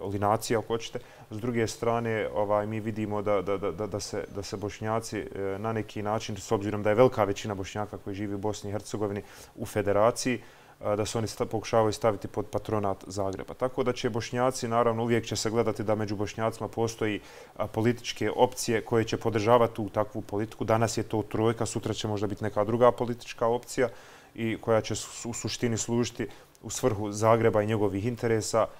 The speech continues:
a manje u interesima, e, manje za interese samih Bošnjaka. Naravno, e, cijela ova priča i oko popisa vidimo da se odlaže, odnosno da se blokira bilo kakav popis,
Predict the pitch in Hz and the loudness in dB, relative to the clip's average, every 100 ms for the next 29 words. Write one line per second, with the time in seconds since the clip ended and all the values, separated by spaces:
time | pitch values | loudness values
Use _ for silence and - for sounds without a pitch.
0 | - _ 107 110 131 120 107 113 107 107 | -20 _ -2 6 6 6 2 0 -2 0
1 | 101 98 - 101 90 - 98 98 95 85 | 0 0 -6 -8 -8 -6 -4 -2 -2 -4
2 | 101 107 120 123 113 104 110 107 104 101 | -6 -6 0 2 2 2 2 0 0 -2
3 | - 101 - - _ - 107 104 95 95 | -2 -6 -8 -18 _ -2 0 0 -4 -6
4 | - 95 92 - - - - 117 127 120 | -6 -8 -8 -14 -16 -20 0 6 8 6
5 | 110 98 - 101 101 - 120 113 107 104 | 2 -2 -4 -4 -4 0 2 4 6 4
6 | 113 113 110 107 101 104 117 113 110 104 | 4 0 0 -2 -2 2 2 4 0 0
7 | 101 98 101 95 104 104 110 107 101 98 | -2 -2 -4 -2 0 2 4 4 2 -4
8 | 101 - 101 98 104 95 110 - 110 92 | -6 -8 -8 -8 -6 0 0 0 -4 -4
9 | 95 101 98 101 - 92 110 113 117 - | -4 -6 -4 -8 -8 -6 -2 -2 -2 -4